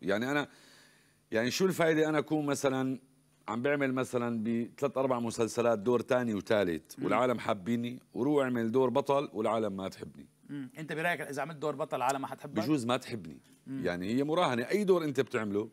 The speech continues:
Speaker 1: أي دور بالحياة بتعمله، ما بتعرف إذا الناس راح تحبك ولا لا.
Speaker 2: مم.
Speaker 1: أنت بدك تستنى الرياكشن الأول والانطباع الأول للمشاهد.
Speaker 2: مم.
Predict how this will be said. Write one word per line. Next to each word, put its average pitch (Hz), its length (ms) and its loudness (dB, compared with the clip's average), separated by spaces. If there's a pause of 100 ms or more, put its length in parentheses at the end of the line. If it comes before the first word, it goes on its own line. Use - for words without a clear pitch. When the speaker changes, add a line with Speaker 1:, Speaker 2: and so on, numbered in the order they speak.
(280)
Speaker 1:
أي 139 140 4
دور 110 200 4
بالحياة 120 280 2
بتعمله، 113 400 -4 (260)
ما 143 80 4
بتعرف 123 300 0
إذا 101 140 0
الناس 113 280 0
راح 92 80 -2
تحبك 104 360 -8
ولا 131 140 -2
لا. 135 220 -2 (200)
Speaker 2:
مم. 117 180 -14
Speaker 1:
أنت 113 100 -2
بدك 120 160 2
تستنى 139 300 -2
الرياكشن 127 440 -2
الأول 113 360 2
والانطباع 92 420 0
الأول 123 320 2
للمشاهد. 110 600 -2 (140)
Speaker 2:
مم. 131 160 -8